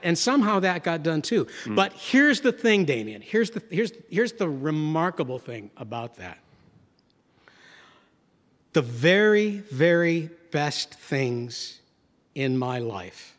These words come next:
Speaker 1: right now, sitting before you, are the result of that stupidity. I met my wife. I met my wife there, without whom I would have, not have my two beloved daughters and now granddaughter,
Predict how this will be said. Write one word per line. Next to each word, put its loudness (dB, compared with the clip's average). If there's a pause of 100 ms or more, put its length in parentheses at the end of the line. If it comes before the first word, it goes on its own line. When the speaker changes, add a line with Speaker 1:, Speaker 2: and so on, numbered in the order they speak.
(560)
Speaker 1:
right -4
now, -8
sitting -4
before -10
you, -14 (960)
are 0
the 0
result -2
of -6
that -8
stupidity. -12 (1160)
I 0
met 0
my 0
wife. 2 (3000)
I 2
met 2
my 2
wife 0
there, 0 (320)
without -2
whom -2
I -4
would -4
have, -6
not -4
have -4
my -4
two -4
beloved -4
daughters -4
and -4
now -6
granddaughter, -6